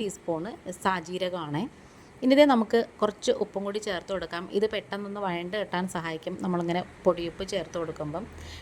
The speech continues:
ഇനി നന്നായിട്ട് ഇങ്ങനെ ഒന്ന് വഴറ്റി കൊടുക്കണേ. ആ, ഒന്ന് വഴണ്ട് വരുമ്പോഴാണ് ഈ കിഴങ്ങിൻ്റെയും അതുപോലെ തന്നെ സവോളയുടെയൊക്കെ പച്ച മണം മാറും.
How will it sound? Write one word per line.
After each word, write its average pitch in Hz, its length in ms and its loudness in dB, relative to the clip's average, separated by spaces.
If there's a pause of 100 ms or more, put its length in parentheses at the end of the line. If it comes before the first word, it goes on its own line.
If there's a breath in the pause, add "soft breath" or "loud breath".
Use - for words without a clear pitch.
(120 loud breath)
ഇനി 302 220 8
നന്നായിട്ട് 214 540 2
ഇങ്ങനെ 180 160 -4
ഒന്ന് 180 140 -2
വഴറ്റി 165 320 2
കൊടുക്കണേ. 151 440 0 (460 loud breath)
ആ, 202 120 -2
ഒന്ന് 226 380 6 (120)
വഴണ്ട് 208 440 4
വരുമ്പോഴാണ് 196 680 0
ഈ 226 220 0 (120)
കിഴങ്ങിൻ്റെയും 190 640 0
അതുപോലെ 175 440 4
തന്നെ 180 140 0
സവോളയുടെയൊക്കെ 180 720 2
പച്ച - 360 -2
മണം 185 340 0
മാറും. 170 380 0